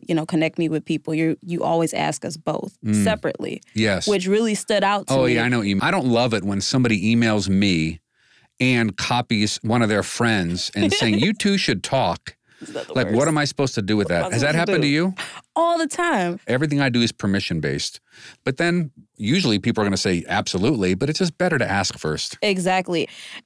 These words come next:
Speaker 1: You, you're in healthcare networking, you're building these amazing relationships, you're adding value, you're a young man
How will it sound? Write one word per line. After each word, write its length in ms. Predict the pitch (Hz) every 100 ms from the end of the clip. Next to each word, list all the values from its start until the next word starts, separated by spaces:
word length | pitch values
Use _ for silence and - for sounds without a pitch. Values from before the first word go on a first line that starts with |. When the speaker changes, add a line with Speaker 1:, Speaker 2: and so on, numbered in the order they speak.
| -
Speaker 1:
You, 720 | 170 175 247 285 277 277 - -
you're 200 | 185 190 -
in 180 | 247 262
healthcare 480 | 240 220 - 208
networking, 880 | 196 165 160 160 156 160 160 156 156
you're 140 | 170 147
building 400 | 185 208 226 220
these 180 | 208
amazing 360 | 190 180 180 180
relationships, 840 | 175 165 151 160 - 160 156 -
you're 260 | 170 160 151 - - -
adding 340 | 190 196 208 196
value, 600 | 170 165 165 165 165 160
you're 320 | 160 165 160
a 40 | 151
young 340 | 170 185 190
man 480 | 170 156 151 147